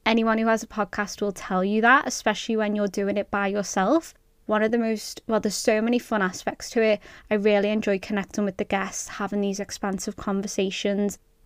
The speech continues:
I have truly grown beyond belief as a person over the past couple of years. And I think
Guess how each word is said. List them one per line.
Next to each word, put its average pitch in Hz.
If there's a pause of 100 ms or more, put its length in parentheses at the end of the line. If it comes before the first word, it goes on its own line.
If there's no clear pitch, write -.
I 202
have 220
truly 208
grown 202 (360)
beyond 202
belief 202
as 208
a 208
person 208
over 214
the 208
past -
couple 220
of 208
years. 196
And 208
I 208
think 202